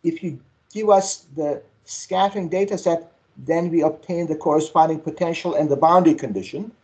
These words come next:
And then we also show that, uh, if you start with some scattering data set in the Marchenko class, then we correspond, we find, we determine, we construct the corresponding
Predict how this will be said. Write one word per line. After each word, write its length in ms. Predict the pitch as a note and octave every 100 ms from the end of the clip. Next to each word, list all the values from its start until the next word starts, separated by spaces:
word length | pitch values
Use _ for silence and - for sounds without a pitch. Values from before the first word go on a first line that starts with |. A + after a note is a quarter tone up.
| _ _ _ -
And 160 | F3 G3
then 220 | C#4+ C4+
we 140 | B3
also 260 | A3+ A3 G3+
show 340 | - - G#3+ E3
that, 260 | D#3 -
uh, 200 | D3 C#3+ - _ _ _ _ _ _ _ _ _ _ _ _ _ _ _ -
if 180 | F#3 G#3
you 80 |
start 480 | G3 - C4 A3+ A3+
with 160 | G3 -
some 280 | - F#3+ F3
scattering 760 | - G3 G3 G3+ F#3+ F#3 F#3+ F#3 _ _ _ _ _ _ _ -
data 300 | F3 G3+ G3
set 220 | G3 F3+
in 100 | E3+
the 80 | E3
Marchenko 520 | D#3+ D#3+ B3 A#3+ G#3+
class, 460 | - C#3 C3+ D#3 - _ -
then 180 | G3+ G#3+
we 120 | A3
correspond, 920 | - - F3+ - - G#3 G3+ G#3 G3 - _ _ _ -
we 140 | F3
find, 520 | - F#3 F3+ F#3 F3+ - _ _
we 100 | D3+
determine, 560 | D3+ D#3 G3+ F#3+ F3+ E3
we 140 | D#3
construct 520 | D#3 E3 - F3 E3+ _ _ D3+
the 80 |
corresponding 840 | - E3 D3+ - F#3 F3 F3 E3